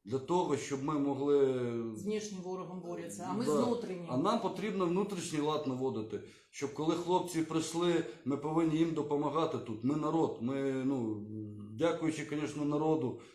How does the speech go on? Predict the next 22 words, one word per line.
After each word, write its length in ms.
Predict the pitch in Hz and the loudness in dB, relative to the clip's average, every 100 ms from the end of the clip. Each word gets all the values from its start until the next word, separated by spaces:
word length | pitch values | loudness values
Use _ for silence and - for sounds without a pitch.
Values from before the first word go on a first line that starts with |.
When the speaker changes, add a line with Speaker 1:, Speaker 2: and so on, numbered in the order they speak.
| _ | _
Speaker 1:
е, 20 | 104 | -2
ми 400 | 107 107 107 135 | 0 0 0 -2
взагалі 380 | 120 139 151 151 | 0 0 2 0
зупинили 540 | 131 131 139 143 131 | 0 0 2 4 2
такого 360 | 123 - 139 131 | -2 -2 0 0
ворога. 440 | 131 143 120 95 92 - - _ _ _ _ _ _ _ _ _ _ - | 2 2 2 -2 -10 -14 -20 _ _ _ _ _ _ _ _ _ _ -6
Е, 240 | 113 117 110 | -2 0 0
тому 1000 | 139 147 175 175 170 165 151 147 139 120 - - - | 0 2 4 6 8 8 6 2 0 -6 -14 -20 -8
треба, 680 | 160 185 185 175 160 151 143 117 - _ _ _ _ - | 0 4 6 6 6 6 2 0 -10 _ _ _ _ -2
треба, 320 | 170 185 165 | 2 2 2
щоб 320 | - 160 147 | 0 -2 2
ми 120 | 175 | 2
тут, 280 | 170 147 - | 4 0 2
е, 300 | 143 131 123 - | 2 4 0 -4
наводили 540 | 127 147 165 165 151 143 | -2 0 2 2 2 2
конституційний 680 | 156 151 - - 160 151 | 0 -4 -4 -2 0 2
лад 320 | 151 156 151 | 2 4 2
на 80 | 143 | 2
місцях. 680 | 139 139 - 156 143 - - _ _ _ _ _ _ _ _ _ _ _ | 2 2 0 0 0 -2 -12 _ _ _ _ _ _ _ _ _ _ _
Знаєте, 400 | 120 170 156 120 | 0 2 4 2
Speaker 2:
З 20 | |
помощью. 260 | 202 147 | 0 0